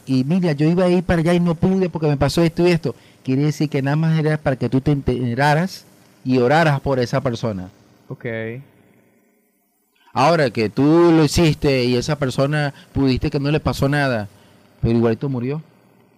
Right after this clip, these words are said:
Speaker 1: quiere decir que el destino estaba
Speaker 2: Ya
Speaker 1: hecho.
Speaker 2: estaba hecho.
Speaker 1: ¿Pero está hecho por quién? Por esa misma persona, por las acciones de esa persona.
Speaker 2: Ok.
Speaker 1: ¿Qué hizo esa persona? ¿Qué no hizo?
Speaker 2: Que de cierta forma entonces no deberías sentirte culpable de
Speaker 1: No,
Speaker 2: que
Speaker 1: no, no.
Speaker 2: hay algún karma de que le dijiste, "Hey, pendiente con esta cosa que,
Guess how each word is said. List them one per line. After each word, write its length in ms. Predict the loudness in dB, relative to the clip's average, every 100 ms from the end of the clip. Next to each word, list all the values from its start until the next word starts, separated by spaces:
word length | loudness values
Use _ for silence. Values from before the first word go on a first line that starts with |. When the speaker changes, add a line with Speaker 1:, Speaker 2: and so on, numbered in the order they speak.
| _ _
Speaker 1:
quiere 160 | 0 2
decir 240 | 2 -2
que 80 | -4
el 60 | -4
destino 320 | -2 -2 -2
estaba 280 | -4 -4 -2
Speaker 2:
Ya 80 | -4
Speaker 1:
hecho. 40 |
Speaker 2:
estaba 380 | -4 -2 -2 -4
hecho. 200 | -8 -2
Speaker 1:
¿Pero 180 | 0 0
está 200 | -2 -4
hecho 240 | -4 -6
por 200 | -8 -10
quién? 320 | -10 -12 -12 -10
Por 180 | -8
esa 220 | -6 -2 0
misma 220 | 0 0
persona, 360 | -2 -2 -2
por 140 | -2 -2
las 160 | -4
acciones 400 | -6 -4 0 0
de 100 | 0 -2
esa 200 | -4 -6
persona. 460 | -8 -8 -8 -12 -16
Speaker 2:
Ok. 220 | -18 -14 -4
Speaker 1:
¿Qué 140 | 0 2
hizo 340 | 0 -2 -4
esa 180 | -4 -4
persona? 440 | -4 -4 -6 -6
¿Qué 280 | -8 -6 -4
no 140 | -4 -4
hizo? 400 | -4 -6 -12 -12
Speaker 2:
Que 120 | -6 -4
de 80 |
cierta 320 | -2 -2 -2 -2
forma 280 | -2 0
entonces 480 | -2 -2 -2 -2 -2
no 240 | -2 -2 -2
deberías 360 | -2 0 -2
sentirte 340 | -4 -6 -6 -6
culpable 500 | -8 -4 -4 -2 -2
de 100 | 0
Speaker 1:
No, 100 | 0
Speaker 2:
que 40 |
Speaker 1:
no, 120 | 0
no. 60 | 0
Speaker 2:
hay 100 | -2
algún 260 | -2 -4 -2
karma 300 | -2 -2 -4
de 80 |
que 100 | -4
le 80 | -6
dijiste, 380 | -4 -6 -6 -4
"Hey, 220 | -2 -2
pendiente 380 | -4 -8 -8 -10
con 140 | -10 -10
esta 200 | -10 -6
cosa 320 | -6 -6 -8
que, 160 | -10